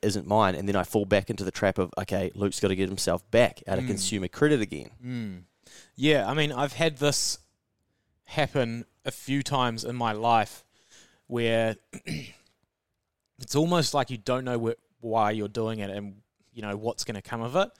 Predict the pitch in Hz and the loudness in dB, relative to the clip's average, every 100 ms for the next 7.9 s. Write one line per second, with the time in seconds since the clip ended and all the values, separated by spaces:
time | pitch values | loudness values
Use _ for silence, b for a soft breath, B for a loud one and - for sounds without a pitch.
0 | b b b b _ 113 110 107 107 110 | b b b b _ -4 -2 -4 -6 -12
1 | - _ 127 135 143 143 135 - - 139 | -18 _ 0 4 4 4 2 -6 -10 -10
2 | _ 143 _ _ 139 131 - 135 120 131 | _ -20 _ _ -4 -4 -6 -6 -4 2
3 | 127 127 127 - _ - 113 110 127 120 | 4 2 0 -10 _ -4 -4 0 2 2
4 | 107 101 _ _ _ _ _ _ 123 151 | 0 -6 _ _ _ _ _ _ -4 0
5 | 139 135 120 131 117 - 127 123 123 110 | 0 0 0 0 0 -4 -2 0 2 0
6 | 110 120 113 107 147 170 147 120 135 143 | -2 2 2 2 4 4 4 0 2 4
7 | 135 113 - 117 98 73 - - | 4 2 0 0 0 -2 -4 -6